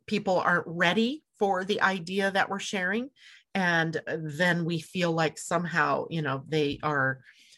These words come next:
they're undermining our value.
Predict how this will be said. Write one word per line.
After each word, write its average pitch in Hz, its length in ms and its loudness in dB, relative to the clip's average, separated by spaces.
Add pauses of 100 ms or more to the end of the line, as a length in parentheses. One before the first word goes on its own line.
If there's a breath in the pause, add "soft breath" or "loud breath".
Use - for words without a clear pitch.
they're 156 400 4 (460)
undermining 170 720 0
our 160 200 -4
value. 160 560 2